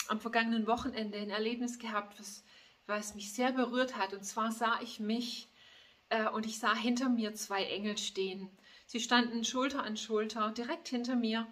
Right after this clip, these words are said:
und, ähm, sie haben jeweils rechts und links einen ihrer Flügel ausgestreckt, sodass ich quasi von hinten komplett, ähm, umgeben war. Das war, wie wenn ich in, in einer Muschel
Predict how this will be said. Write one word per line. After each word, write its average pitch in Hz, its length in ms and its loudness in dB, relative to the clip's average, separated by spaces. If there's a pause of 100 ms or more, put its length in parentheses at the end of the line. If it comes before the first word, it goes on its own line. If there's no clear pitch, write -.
(420)
und, 214 320 4
ähm, 208 340 2
sie 220 160 -6
haben 214 100 -2
jeweils 208 440 -2
rechts 220 280 0
und 220 140 -2
links 214 400 0
einen 208 220 -2
ihrer 202 240 -6
Flügel 240 600 0 (380)
ausgestreckt, 240 1160 0 (260)
sodass 226 400 0
ich - 300 -8
quasi 233 500 0
von 226 200 -2
hinten 240 520 2
komplett, 226 720 4 (500)
ähm, 220 480 2
umgeben 233 600 2
war. 202 200 2
Das 208 180 -4
war, 247 140 8
wie 269 100 2
wenn 262 140 2
ich 269 180 -4
in, 233 260 0 (540)
in 240 180 6
einer 240 100 4
Muschel 240 680 6